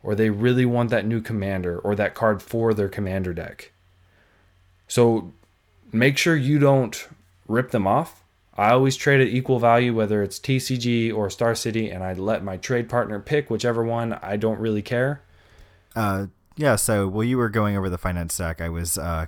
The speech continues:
Speaker 2: catching up on a stream that Gabriel Nassif, uh, did today,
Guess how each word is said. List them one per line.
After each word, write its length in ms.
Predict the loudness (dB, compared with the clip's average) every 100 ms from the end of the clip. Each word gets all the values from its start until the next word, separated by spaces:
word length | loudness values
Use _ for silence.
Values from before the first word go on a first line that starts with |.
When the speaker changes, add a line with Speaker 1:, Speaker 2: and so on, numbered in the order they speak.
| -6
Speaker 2:
catching 420 | -6 -4 -4 -4
up 260 | -6 -6 -8
on 400 | -6 -4 -4 -6 -6
a 140 | -8
stream 540 | -8 -8 -6 -4 -4 -4
that 180 | -8 -10
Gabriel 480 | -10 -6 -4 -4
Nassif, 720 | -4 -4 -4 -4 -6 -8 -14 _ _
uh, 320 | -8 -4 -4 -6
did 200 | -8 -8
today, 520 | -8 -8 -6 -4 -6